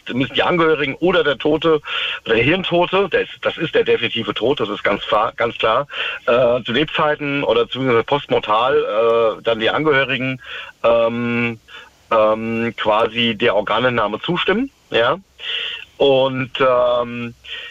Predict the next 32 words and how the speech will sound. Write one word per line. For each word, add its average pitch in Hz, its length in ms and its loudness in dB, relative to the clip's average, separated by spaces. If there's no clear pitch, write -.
in 127 100 0
anderen 156 380 4
Ländern 151 320 2
ist 131 140 -6
es 123 140 -2
so, 143 140 4
dass 143 220 2
wenn 135 100 0
du 123 100 4
nicht - 320 2
widersprichst, 156 840 -2
äh, 139 300 2
du 135 160 0
quasi, 127 880 0
äh, - 120 2
der 120 320 2
Organentnahme 120 640 2
zustimmst. 127 500 0
Das - 140 -2
macht's 120 260 -2
in 131 80 0
Deutschland 135 380 2
ein - 20 -2
bisschen 117 240 -4
schwieriger, 147 400 2
deswegen 127 400 -2
sind 117 100 -4
die 120 80 4
Mehrzahl 117 540 0
der 139 80 4
transplantierten 123 580 -2
Organe 120 460 2